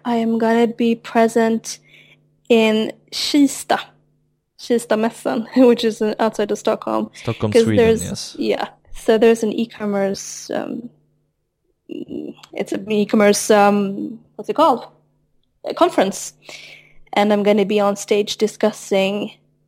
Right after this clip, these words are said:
Speaker 1: future logistics, uh, solutions for e-commerce websites.
Speaker 2: Okay.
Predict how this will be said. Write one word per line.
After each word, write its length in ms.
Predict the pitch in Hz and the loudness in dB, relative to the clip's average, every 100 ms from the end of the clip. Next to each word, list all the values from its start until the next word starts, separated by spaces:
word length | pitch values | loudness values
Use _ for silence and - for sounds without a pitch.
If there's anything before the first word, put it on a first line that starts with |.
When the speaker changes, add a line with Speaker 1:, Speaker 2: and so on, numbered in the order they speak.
| _ _ | _ _
Speaker 1:
future 800 | - - 233 - 240 220 208 208 - _ - | -6 0 0 0 2 2 2 0 -8 _ -6
logistics, 1160 | 208 202 240 233 - 240 - - - - - - _ _ _ _ _ | -4 0 0 0 -2 -4 -4 -10 -12 -14 -16 -20 _ _ _ _ _
uh, 140 | - 202 | -8 -6
solutions 960 | - 214 233 - - - - - - _ | -2 -2 -2 -2 -4 -6 -6 -8 -10 _
for 120 | - | -2
e-commerce 500 | - - - - - | 0 -2 -4 -4 -4
websites. 680 | - 233 - - - - - - _ _ _ _ _ _ _ _ _ _ _ _ _ _ _ _ _ _ _ _ _ _ _ - - - - | -2 -2 -2 -8 -8 -14 -16 -20 _ _ _ _ _ _ _ _ _ _ _ _ _ _ _ _ _ _ _ _ _ _ _ -20 -20 -20 -16
Speaker 2:
Okay. 460 | 113 113 - - 180 | -14 -12 -10 -10 -12